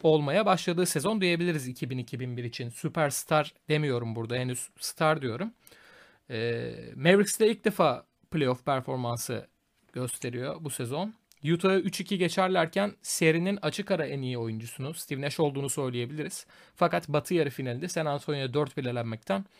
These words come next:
kurtulamıyorlar. Ve bu sene Michael Finley, Nowitzki ve Steve Nash'in starlık apoletini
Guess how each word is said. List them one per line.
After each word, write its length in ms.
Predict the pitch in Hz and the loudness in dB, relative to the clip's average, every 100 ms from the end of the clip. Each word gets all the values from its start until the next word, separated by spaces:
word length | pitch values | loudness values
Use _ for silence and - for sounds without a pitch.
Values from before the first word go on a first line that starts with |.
| _ _ _ _ _ _ _ - | _ _ _ _ _ _ _ -10
kurtulamıyorlar. 800 | - 165 156 170 165 113 151 208 | 0 0 2 0 0 -2 -4 -4
Ve 160 | 160 151 | -2 0
bu 60 | 180 | 0
sene 360 | 196 190 208 170 | 2 2 2 2
Michael 340 | 156 156 170 | 0 2 0
Finley, 560 | 165 180 156 165 277 - _ - - - | -2 -2 -2 -4 -8 -16 _ -20 -20 -6
Nowitzki 440 | 139 147 180 - 165 | 0 2 2 0 0
ve 100 | 147 | 0
Steve 300 | - 156 143 | 0 -2 -2
Nash'in 380 | 131 170 180 - _ _ | -4 -4 -4 -8 _ _
starlık 960 | - - - 165 175 160 185 180 - - _ _ _ _ _ - | -14 -4 -2 2 2 4 2 -2 -8 -20 _ _ _ _ _ -6
apoletini 680 | 143 160 151 139 147 135 | -2 2 0 0 -2 -4